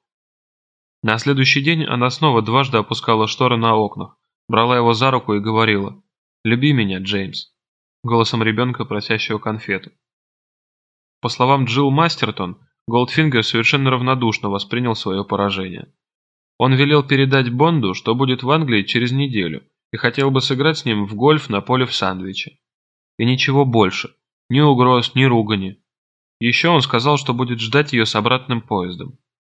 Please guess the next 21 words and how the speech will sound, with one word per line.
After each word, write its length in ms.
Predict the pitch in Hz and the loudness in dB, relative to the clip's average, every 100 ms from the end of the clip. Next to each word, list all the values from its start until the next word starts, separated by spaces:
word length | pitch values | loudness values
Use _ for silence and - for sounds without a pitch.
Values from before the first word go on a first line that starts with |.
| _ _ _ - | _ _ _ -10
Джилл 260 | 101 143 170 | -4 0 0
собиралась 600 | - 120 123 143 131 127 | 0 0 2 2 0 -2
вернуться 380 | 117 135 139 123 | -2 -2 -4 -4
к 40 | |
Голдфингеру. 800 | 117 131 - 110 95 90 92 135 _ _ _ _ _ - | -2 -2 -2 -4 -4 -6 -8 -12 _ _ _ _ _ -6
Бонд 300 | 113 143 143 | 0 2 0
пытался 420 | 151 151 151 147 | -4 0 0 2
отговорить 580 | 139 135 143 160 170 135 | 0 2 2 4 2 0
её, 220 | 98 92 | -2 -4
но 160 | 92 107 | -4 -2
она 180 | 135 147 | 0 0
сказала, 500 | 135 135 135 156 127 | -2 -2 0 0 -2
что 180 | - 120 | -2 -4
ничего 320 | 120 - 127 | -2 -2 0
не 120 | 120 | 0
боится. 520 | 113 110 90 - - _ _ _ _ _ _ | 0 -2 -4 -8 -16 _ _ _ _ _ _
Что 220 | - 160 | -2 0
Голдфингер 560 | 147 147 - 156 139 135 | 4 2 2 -2 0 0
может 320 | 139 127 131 | 2 0 -2
ей 160 | 135 | -2
сделать? 380 | 135 127 110 87 | -2 -2 -6 -6